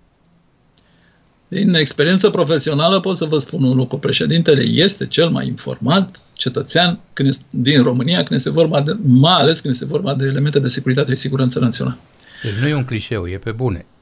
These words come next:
Speaker 1: Nu, e pe bune.
Speaker 2: Așa. Bun. Și atunci
Speaker 1: Am fost și eu doi ani
Speaker 2: bănuiești
Speaker 1: jumate,
Speaker 2: că știa.
Speaker 1: șef cancelar prezidențiale, deci pot să, mă rog, puteți, dacă doriți, să mă credeți pe cuvânt, fără să
Speaker 2: Nu,
Speaker 1: intru
Speaker 2: te
Speaker 1: în detalii.
Speaker 2: credem, dar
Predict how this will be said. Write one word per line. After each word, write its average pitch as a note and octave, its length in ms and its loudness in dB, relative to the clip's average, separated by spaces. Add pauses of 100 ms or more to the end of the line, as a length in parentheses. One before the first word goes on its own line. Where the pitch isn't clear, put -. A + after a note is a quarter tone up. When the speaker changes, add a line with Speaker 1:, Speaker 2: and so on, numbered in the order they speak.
(520)
Speaker 1:
Nu, B2 240 6
e C#3+ 80 4
pe E3 100 2
bune. C3+ 220 -2 (260)
Speaker 2:
Așa. B2+ 380 -8 (400)
Bun. B2 260 -8
Și - 100 -10
atunci - 400 -2 (260)
Speaker 1:
Am G2 160 0 (260)
fost G3 140 6
și D#3 60 4
eu - 60 2
doi D3+ 120 4
ani C#3 80 4
Speaker 2:
bănuiești B2 120 2
Speaker 1:
jumate, E3+ 220 -2
Speaker 2:
că B2+ 60 -2
știa. A2 280 -6
Speaker 1:
șef F#3+ 140 -8 (100)
cancelar F3+ 520 -4
prezidențiale, D#3 580 -4
deci - 360 -10
pot D3 160 -4
să, C3 240 -6 (560)
mă B2+ 100 0
rog, A#2 140 -2 (520)
puteți, E3 380 4
dacă D#3 220 0
doriți, D3+ 260 0
să F#3 60 -2
mă D#3 100 -4
credeți D#3 320 0
pe D3 100 -6
cuvânt, C#3 300 -2
fără D3+ 180 0
să - 100 -6
Speaker 2:
Nu, - 60 -2
Speaker 1:
intru D3 160 -2
Speaker 2:
te C#3 60 2
Speaker 1:
în D3+ 60 4
detalii. D3+ 260 2
Speaker 2:
credem, A2 200 -2
dar G#2 180 -2